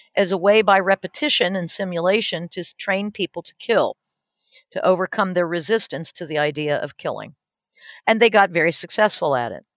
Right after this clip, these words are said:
The second thing I would point out is that in nineteen hundred, ninety percent of the people who died in war were soldiers or combatants. In two thousand, ninety percent of the people who died in war were civilians,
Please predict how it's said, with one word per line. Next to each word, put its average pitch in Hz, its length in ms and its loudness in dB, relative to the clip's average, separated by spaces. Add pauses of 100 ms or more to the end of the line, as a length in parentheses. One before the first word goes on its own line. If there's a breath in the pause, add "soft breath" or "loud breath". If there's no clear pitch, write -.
(100)
The 165 100 -14
second 240 460 0
thing 196 180 -2
I 175 100 4
would 170 140 -2
point 175 300 -4
out 170 240 4
is 160 160 -6
that 165 180 0
in 156 160 -6
nineteen 208 520 -2
hundred, 196 600 -2 (600 loud breath)
ninety 226 480 0
percent 185 720 -2
of 160 140 0
the 151 100 -12
people 208 320 -6
who 202 140 -8
died 180 260 4
in 196 180 -2
war 147 220 -2
were 160 140 -8
soldiers 160 500 -2
or 143 80 -6
combatants. 151 720 -4 (540 loud breath)
In 175 160 -4
two 220 240 -6
thousand, 208 800 2
ninety 240 600 2
percent 190 540 -2
of 147 120 -4
the 139 100 -10
people 170 320 -6
who 180 120 -4
died 160 440 6 (320 soft breath)
in 185 160 -2
war 156 400 2 (540 soft breath)
were 165 100 -4
civilians, 156 680 0